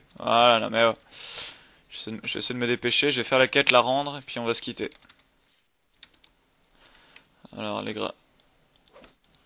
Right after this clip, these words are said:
Je prévois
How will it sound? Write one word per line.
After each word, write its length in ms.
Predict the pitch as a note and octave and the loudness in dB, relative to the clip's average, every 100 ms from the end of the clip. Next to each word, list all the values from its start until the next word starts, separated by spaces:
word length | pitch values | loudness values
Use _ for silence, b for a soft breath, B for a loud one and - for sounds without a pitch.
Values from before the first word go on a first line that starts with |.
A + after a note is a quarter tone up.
| _ _ _ _ _ _ _ _ _ _ _ _ - B B B B | _ _ _ _ _ _ _ _ _ _ _ _ -20 B B B B
Je 160 | - F3+ | 2 2
prévois 640 | - A3+ A3+ A3+ A#3+ A3+ | 8 10 10 10 8 6